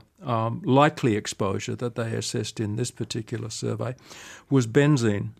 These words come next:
which is, um, one of the organic solvents, and it's widely used,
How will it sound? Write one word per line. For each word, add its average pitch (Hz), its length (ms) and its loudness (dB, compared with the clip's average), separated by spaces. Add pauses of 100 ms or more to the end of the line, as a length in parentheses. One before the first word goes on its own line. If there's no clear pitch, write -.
(160)
which 131 280 4
is, 127 460 2 (140)
um, 117 440 -2
one 131 400 4
of 110 220 0
the 117 100 2
organic 113 560 0
solvents, 104 800 0
and 117 160 0
it's 117 220 -4
widely 127 640 2
used, - 540 -4